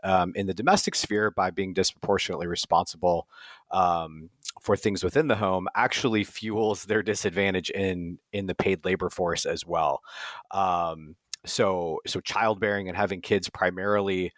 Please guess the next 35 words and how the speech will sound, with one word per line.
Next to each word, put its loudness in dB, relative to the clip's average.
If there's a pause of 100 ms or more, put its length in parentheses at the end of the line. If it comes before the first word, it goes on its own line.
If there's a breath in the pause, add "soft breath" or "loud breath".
(320 loud breath)
um, 0 (140)
fuels 0
the -4
gender 0
pay -2
gap. 0 (180)
Um, 0 (300)
it, 0 (160)
it -6
shapes 2
employers' 0
perceptions, 0 (400 loud breath)
um, -2 (100)
with -2
the -2
idea 2
that -2
women, 0 (340 loud breath)
uh, 2
will 2
be -4
less 0
committed 0
to -6
their -2
jobs, -2 (880)
um, 2
and -8
more 4
likely 0
to 0
take -2
time -2
off, 0 (440 loud breath)
um, 0